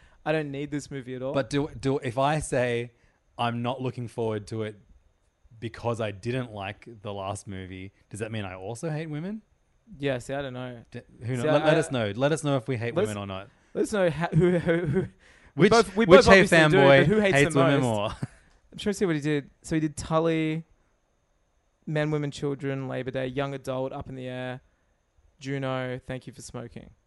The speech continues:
Speaker 2: Right.
Speaker 1: Yeah.
Speaker 2: Juno.
Speaker 1: Juno, remember?
Speaker 2: Hated that movie. <laughs>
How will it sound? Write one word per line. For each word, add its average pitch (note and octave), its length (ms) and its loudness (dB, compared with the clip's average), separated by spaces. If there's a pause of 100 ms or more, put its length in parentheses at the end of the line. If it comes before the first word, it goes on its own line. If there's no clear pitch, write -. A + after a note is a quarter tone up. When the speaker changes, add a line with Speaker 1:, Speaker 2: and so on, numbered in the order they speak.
(420)
Speaker 2:
Right. A#2+ 260 -4 (460)
Speaker 1:
Yeah. C3+ 120 -12
Speaker 2:
Juno. A2+ 320 -4 (460)
Speaker 1:
Juno, D#3 280 -6
remember? C3+ 260 -8
Speaker 2:
Hated C3+ 240 0
that F#2+ 140 -8
movie. - 460 -14
<laughs> - 60 -20